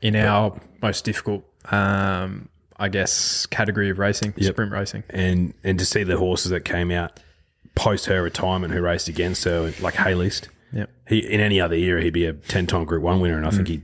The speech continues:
Speaker 2: probably ended up with three or four maybe
Speaker 1: Mm.
Speaker 2: because of Black Caviar. So,
Speaker 1: Mm.
Speaker 2: and there's a couple others buffering.
Speaker 1: Mm-hmm.
Speaker 2: Like, <laughs>
Speaker 1: Like Buff, Buff went over to, he R and B,
Speaker 2: Dubai, didn't he?
Speaker 1: yeah,
Speaker 2: Yeah.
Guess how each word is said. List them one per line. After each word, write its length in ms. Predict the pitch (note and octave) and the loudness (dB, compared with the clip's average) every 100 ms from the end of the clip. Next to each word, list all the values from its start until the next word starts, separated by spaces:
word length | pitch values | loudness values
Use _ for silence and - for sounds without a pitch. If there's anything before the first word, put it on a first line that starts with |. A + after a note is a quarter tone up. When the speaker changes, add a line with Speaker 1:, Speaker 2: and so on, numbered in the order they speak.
| - - - | -12 -10 -2
Speaker 2:
probably 260 | F2 E2 | 0 2
ended 180 | E2 E2+ | 2 0
up 80 | D2+ | -2
with 100 | D#2 | -6
three 300 | - - F2 | -6 -2 0
or 40 | |
four 220 | D2+ E2+ F2+ | 0 0 2
maybe 340 | E2+ D#2 D2+ | 2 0 -2
Speaker 1:
Mm. 80 | F#2+ | 0
Speaker 2:
because 220 | F#2+ F2+ | 2 2
of 140 | E2 - | 0 -2
Black 160 | E2+ - | -4 0
Caviar. 500 | E2+ F2 F2+ D2+ D2 | 0 2 0 0 -4
So, 300 | - D#2+ D#2+ | -2 -2 -2
Speaker 1:
Mm. 200 | F#2 G2 - - - _ - | -2 -4 -10 -20 -20 _ -2
Speaker 2:
and 80 | G2 | 0
there's 160 | E2 | 0
a 40 | F2+ | 2
couple 320 | - F#2 F2+ | 0 2 2
others 300 | F#2+ A2 G#2 | 4 2 0
buffering. 460 | F#2+ - A2 A2 G#2+ E3+ | -2 -2 0 0 -2 -8
Speaker 1:
Mm-hmm. 200 | G#2 A2 - _ | -6 -6 -8 _
Speaker 2:
Like, 200 | F2+ F2+ - _ _ | -4 -4 -6 _ _
<laughs> 440 | - G#2+ A2+ F2+ - | -6 -4 -2 0 2
Speaker 1:
Like 220 | G#2+ F#2+ | 0 4
Buff, 400 | B2+ C#3 - - | 2 2 -2 0
Buff 240 | B2 D#3 | 2 2
went 160 | B2+ A2 | 2 2
over 320 | G#2 G2 F2+ | 2 2 0
to, 720 | F2 - F#2 E2+ E2 D2+ - - | -2 0 0 0 -2 -6 -8 -6
he 120 | C#3 | -2
R 100 | A#2 | 0
and 120 | F#2 | 0
B, 60 | E2+ | 2
Speaker 2:
Dubai, 360 | F#2+ E3+ F#2 D#2 | 2 4 2 0
didn't 180 | F2 | 0
he? 60 | B2 | 0
Speaker 1:
yeah, 280 | - | 0
Speaker 2:
Yeah. 20 | F#3+ | 0